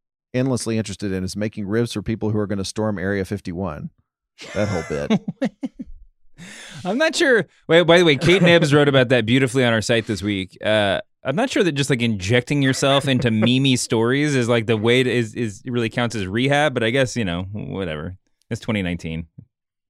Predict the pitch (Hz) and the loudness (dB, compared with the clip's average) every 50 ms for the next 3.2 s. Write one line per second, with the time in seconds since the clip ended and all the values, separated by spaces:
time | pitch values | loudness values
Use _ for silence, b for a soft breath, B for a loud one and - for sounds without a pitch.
0 | - _ _ - 127 127 120 120 113 107 101 110 127 147 151 143 - - 120 123 | -20 _ _ -6 -4 -2 0 0 0 0 0 0 0 2 0 0 0 -2 -2 -2
1 | 131 - 127 113 - - - 113 120 117 - - 110 98 98 95 - 98 - - | -2 -2 -2 -4 -4 -2 0 0 0 0 0 -2 -2 0 0 -2 -6 -12 -10 -8
2 | 110 113 131 143 - - 131 127 110 - - - 117 117 117 - 107 101 92 82 | -4 -2 -2 -2 -2 -2 -4 -4 -4 -6 -8 -4 -4 -4 -2 -2 -4 -4 -2 -4
3 | 78 73 87 92 | -4 -6 -8 -10